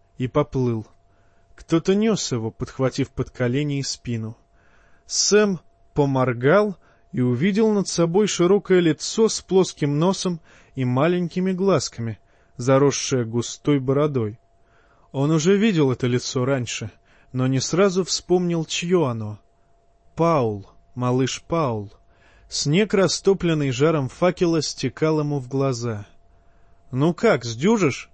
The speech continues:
спросил Грен. "Я раз теленка нес, он был потяжелее.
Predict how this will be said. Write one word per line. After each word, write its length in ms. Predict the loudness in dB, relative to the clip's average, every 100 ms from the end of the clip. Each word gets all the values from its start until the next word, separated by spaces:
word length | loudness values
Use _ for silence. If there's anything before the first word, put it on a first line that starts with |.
| -16
спросил 600 | -16 -2 -2 0 -2 -4
Грен. 380 | 0 -2 -2 -10 -20 -20 _ -20 -20 -20 -4
"Я 300 | 2 4 6
раз 300 | 4 2 0
теленка 600 | 0 2 2 0 0 -2
нес, 460 | 0 -4 -6 -14 -6
он 320 | 0 2 4
был 180 | 2 2
потяжелее. 920 | 0 -2 -2 0 4 6 6 4 -2